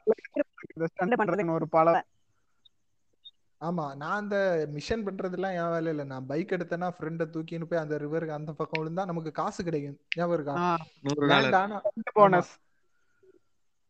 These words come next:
Speaker 2: அது, அது முன்னாடிலாம் நம்ம காசு வர்றதுக்கு ஒரு சீட் இருக்குன்னு நினைக்கிறேன், இல்ல அதுல?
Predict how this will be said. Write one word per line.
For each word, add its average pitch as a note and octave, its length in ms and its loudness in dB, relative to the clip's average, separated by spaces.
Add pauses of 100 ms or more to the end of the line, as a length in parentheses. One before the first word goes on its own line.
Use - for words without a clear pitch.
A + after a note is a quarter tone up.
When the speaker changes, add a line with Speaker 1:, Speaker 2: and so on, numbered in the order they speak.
(300)
Speaker 2:
அது, D#3 580 -2
அது E3 340 0
முன்னாடிலாம் A3+ 1000 -2
நம்ம F#3+ 240 -6
காசு - 400 -2
வர்றதுக்கு A#3+ 340 4
ஒரு F#3+ 200 0
சீட் F#3 240 -6
இருக்குன்னு D#3 380 -4
நினைக்கிறேன், C3+ 260 -6
இல்ல E3+ 140 -2
அதுல? F3+ 360 -6